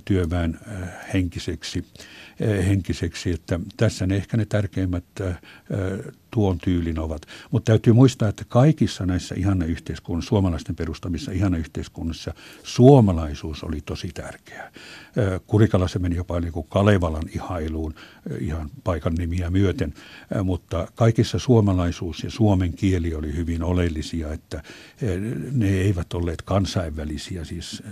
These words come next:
missään mielessä tällä tavalla. Ja se oikeastaan oli tietysti hyvä ja huono asia niille.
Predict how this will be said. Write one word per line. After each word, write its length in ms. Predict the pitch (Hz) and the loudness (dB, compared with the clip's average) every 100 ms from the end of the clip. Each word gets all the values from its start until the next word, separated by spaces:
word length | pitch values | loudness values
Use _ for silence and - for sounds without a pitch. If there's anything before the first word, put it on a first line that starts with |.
| - | -14
missään 480 | 98 87 - 87 80 | -8 -8 -6 -6 -4
mielessä 400 | 80 78 73 - | -4 -6 -8 -8
tällä 260 | 92 90 80 | -4 -4 -4
tavalla. 420 | 82 76 76 73 - - - - - | -6 -6 -8 -12 -16 -20 -20 -12 -4
Ja 240 | 98 92 - 80 73 | -2 -4 -8 -10 -10
se 220 | 147 98 82 | -8 -6 -4
oikeastaan 480 | 80 85 - 90 | -4 -6 -4 -2
oli 300 | 85 82 95 - - - - - - | -2 -2 -4 -6 -16 -18 -20 -16 -10
tietysti 400 | 90 - - 90 | -8 -8 -6 -2
hyvä 200 | 92 92 | 0 0
ja 120 | 92 | 2
huono 320 | 123 117 101 | 6 6 6
asia 320 | 80 78 87 80 | 0 -4 -4 -2
niille. 320 | 85 82 | -4 -4